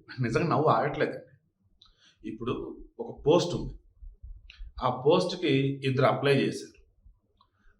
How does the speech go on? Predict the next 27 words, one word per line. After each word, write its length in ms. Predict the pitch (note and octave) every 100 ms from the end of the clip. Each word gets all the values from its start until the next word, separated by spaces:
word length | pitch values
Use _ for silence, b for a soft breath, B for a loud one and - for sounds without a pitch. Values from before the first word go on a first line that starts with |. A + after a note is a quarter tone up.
| -
ఆ 40 |
ఇద్దరు 260 | C#3+ C#3 F3
అప్లై 240 | D#3 F#3+
చేసినప్పుడు 920 | F3+ E3+ - D3+ C#3+ D3+ B2 B2+ - C3+
"నువ్వేం 380 | C#3+ C3 C#3+ F3
చేస్తావని?" 600 | F3 C#3 - C#3+ C3+ B2
చెప్పేసి 800 | A#2+ B2+ C3 D3+ A#2+ A#2+ - - _ _ _ _ -
ఒకళ్ళు 320 | C3+ B2 C3 A#2
అడిగి 260 | A2 A2
ఉన్నారు 260 | A#2+ A2+ C#3
అవతల 280 | A#2+ - A2+
వాళ్ళు. 380 | A#2 A3+ - - b b D3
"నేను 120 | C#3
ఇది 140 | C#3
చేస్తా, 180 | C3+ D#3
అది 160 | A#2+ B2
చేస్తా" 220 | G#2 C3+
అన్నాడు. 440 | F#2+ - _ -
"నువ్వేం 300 | B2+ E3 G3
చేస్తావు?" 360 | F#3 D#3+ C#3+ D3
అంటే, 120 | D3+
"నేను 180 | F#3 C3
అది 100 | D3+
చేస్తా, 180 | C3 D3
ఇది 160 | -
చేస్తా" 240 | A#2 - C3
అన్నాడు. 200 | G2